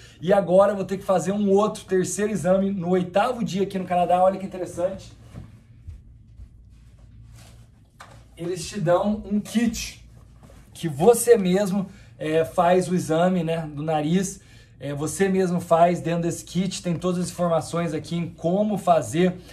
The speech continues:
Você, é, faz uma ligação com uma enfermeira por internet, conversa com ela e ela vai te, é, te instruindo, né? Você tem que provar que vo-, você é você mesmo,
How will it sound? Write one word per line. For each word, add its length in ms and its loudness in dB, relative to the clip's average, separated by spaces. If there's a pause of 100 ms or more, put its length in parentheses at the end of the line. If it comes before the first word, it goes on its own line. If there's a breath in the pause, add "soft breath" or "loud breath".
(260 loud breath)
Você, 600 -2 (220 loud breath)
é, 180 -4
faz 240 4
uma 140 2
ligação 520 0
com 80 -8
uma 120 -2
enfermeira 720 -2 (220 loud breath)
por 140 -4
internet, 680 0
conversa 440 0
com 180 -4
ela 340 2 (320 loud breath)
e 160 -2
ela 160 6
vai 200 4
te, 560 -2
é, 580 2
te 160 -12
instruindo, 680 -2
né? 160 0
Você 200 -10
tem 100 -8
que 60 -12
provar 260 0
que 140 -10
vo-, 240 -12
você 400 -8
é 120 0
você 320 -6
mesmo, 460 -6